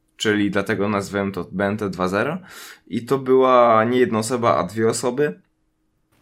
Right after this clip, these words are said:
Taka sytuacja, bez uprzęży, weszli na Marriott,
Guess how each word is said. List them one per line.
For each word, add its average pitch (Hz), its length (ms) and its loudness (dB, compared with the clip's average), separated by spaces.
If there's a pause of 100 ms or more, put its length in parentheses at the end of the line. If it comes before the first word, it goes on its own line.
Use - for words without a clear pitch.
(180)
Taka 156 260 -2
sytuacja, 107 760 -2
bez 113 360 -4
uprzęży, 107 840 -2
weszli 92 380 -4
na 90 100 -2
Marriott, 95 540 0